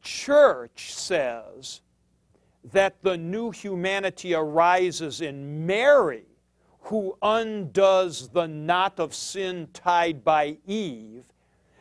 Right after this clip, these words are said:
then that sort of cancels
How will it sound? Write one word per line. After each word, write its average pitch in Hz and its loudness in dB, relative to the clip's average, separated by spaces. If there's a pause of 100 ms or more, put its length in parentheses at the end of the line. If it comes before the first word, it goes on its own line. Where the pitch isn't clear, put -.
(140)
then 190 0
that 226 0
sort - 0 (100)
of 202 4 (160)
cancels 151 -4